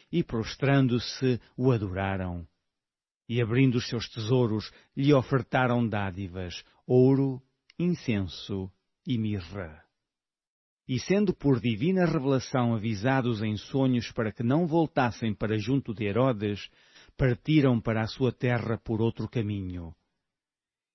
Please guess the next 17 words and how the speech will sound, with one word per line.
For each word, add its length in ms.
E 80
tendo-se 640
eles 200
retirado, 840
eis 240
que 160
o 120
anjo 360
do 100
Senhor 460
apareceu 600
a 60
José 400
em 100
sonhos, 540
dizendo: 720
"Levanta-te 1000